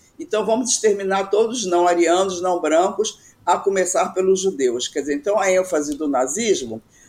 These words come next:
foi essa, um movimento fascista que se voltou contra os judeus, em primeiro lugar,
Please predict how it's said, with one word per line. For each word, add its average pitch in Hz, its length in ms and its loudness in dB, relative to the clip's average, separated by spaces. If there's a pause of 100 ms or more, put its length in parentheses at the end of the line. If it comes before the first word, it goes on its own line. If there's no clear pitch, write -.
(120)
foi 240 240 0
essa, 135 420 0
um 156 200 -4
movimento 165 540 -2
fascista 214 920 -2 (380)
que 247 120 0
se 277 180 0
voltou 196 680 2 (460)
contra 156 640 2
os 165 160 2
judeus, 156 600 -4
em 160 80 -6
primeiro 151 340 -2
lugar, 135 540 -2